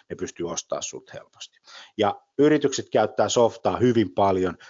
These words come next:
tän asiakaskokemuksen, ää, rakentamiseen mahdollistamaan. Teknologiahan on enableri, se mahdollistaa jotakin asiaa. Nyt semmosia haasteita, mitä nähdään tässä markkinassa,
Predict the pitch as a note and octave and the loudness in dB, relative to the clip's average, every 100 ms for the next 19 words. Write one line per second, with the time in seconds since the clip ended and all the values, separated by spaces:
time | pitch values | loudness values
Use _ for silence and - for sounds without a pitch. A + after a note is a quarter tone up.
0 | _ F#2 G#2 A2 A2 F#2 - G#2 F#2+ F2+ | _ -4 -2 0 0 -2 -2 0 0 -2
1 | E2+ - - D#2 - - - _ F#3 F3 | -4 -10 -12 -12 -16 -20 -20 _ -4 -4
2 | - A#2+ B2+ C3 G#2+ G#2+ F#2+ F#2 G2 F#2 | -4 0 2 2 -2 -2 -4 -4 -6 -6
3 | - A2+ E3 D3+ D3+ A#2+ G#2 G2 - F2 | -6 2 2 2 2 2 2 -2 -8 -12
4 | F2 E2+ E3 D#3+ B2+ B2 A#2 - B2 A#2 | -12 -4 -2 0 0 0 -4 -2 0 2
5 | G2 F#2 F2 F2+ A2 - A#2 A#2+ A2 G2 | 0 -4 -8 -10 -12 -4 0 0 0 -8
6 | F2 E2+ E2+ E2+ E2+ D#2+ - - - - | -10 -12 -12 -14 -16 -20 -20 -20 -18 -18
7 | _ _ _ _ _ - _ _ _ D#3+ | _ _ _ _ _ -20 _ _ _ -2
8 | A3 A3+ G#3+ G3+ C4 B3+ - F3 C3+ C3 | 0 4 4 4 4 2 2 2 2 0
9 | A#2+ B2 C#3+ C#3+ B2+ A#2 G2 - B2 A#2+ | 0 0 2 0 0 -4 -4 -10 -2 -2
10 | A2+ _ A#2+ D#2+ - | -2 _ -14 -12 -16